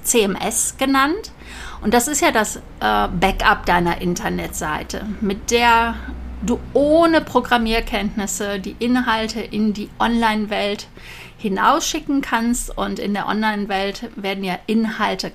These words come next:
Content genannt. Du verwaltest sie also und veröffentlichst sie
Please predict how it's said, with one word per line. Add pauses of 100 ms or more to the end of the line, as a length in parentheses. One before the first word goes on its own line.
Content
genannt. (420)
Du
verwaltest
sie
also
und
veröffentlichst
sie